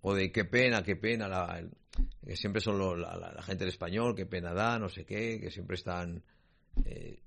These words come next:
son inocentes siempre. No, no, no. Es una cuestión de justicia. De que si lo hacemos mal, lo asumimos y lo hacemos mal. Pero es que los otros también lo hacen mal.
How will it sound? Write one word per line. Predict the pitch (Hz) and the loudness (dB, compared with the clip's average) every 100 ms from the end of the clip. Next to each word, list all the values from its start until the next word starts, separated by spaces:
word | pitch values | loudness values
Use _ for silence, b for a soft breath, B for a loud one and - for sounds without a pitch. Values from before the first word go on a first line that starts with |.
| - | -12
son | - 98 | -2 0
inocentes | 101 90 101 90 - - | 2 0 0 -2 -4 -2
siempre. | 101 123 113 90 | 0 0 -2 -4
No, | 104 | -4
no, | 107 | -2
no. | 104 104 95 - _ _ - - - b b | -4 -6 -8 -14 _ _ 6 6 2 b b
Es | - | 0
una | 120 | 2
cuestión | 131 113 120 | 4 4 4
de | 135 | 4
justicia. | 127 90 - 123 - - - - - - - - _ - _ - | 4 0 0 -2 -2 -8 -10 -14 -16 -16 -20 -20 _ -20 _ -6
De | 101 | 0
que | 95 | 2
si | - | 2
lo | 92 | 4
hacemos | 87 131 151 127 | 4 6 6 8
mal, | 143 147 170 175 - _ _ _ _ _ _ _ _ _ _ _ | 8 8 6 -2 -10 _ _ _ _ _ _ _ _ _ _ _
lo | 92 92 | -2 0
asumimos | 101 104 151 143 180 - - _ _ _ _ _ _ _ _ _ _ _ _ | 4 6 8 8 6 0 -12 _ _ _ _ _ _ _ _ _ _ _ _
y | 90 | -2
lo | 87 | 0
hacemos | 95 90 87 | 0 0 2
mal. | 98 104 73 - _ _ _ _ _ _ _ _ _ _ _ _ _ _ - | 2 2 -2 -12 _ _ _ _ _ _ _ _ _ _ _ _ _ _ -4
Pero | 87 | -2
es | |
que | - | 2
los | 101 92 | 2 2
otros | 120 131 | 2 2
también | - 95 98 90 | 2 2 2 0
lo | |
hacen | 87 87 | -2 -2
mal. | 85 80 85 | -4 -6 -10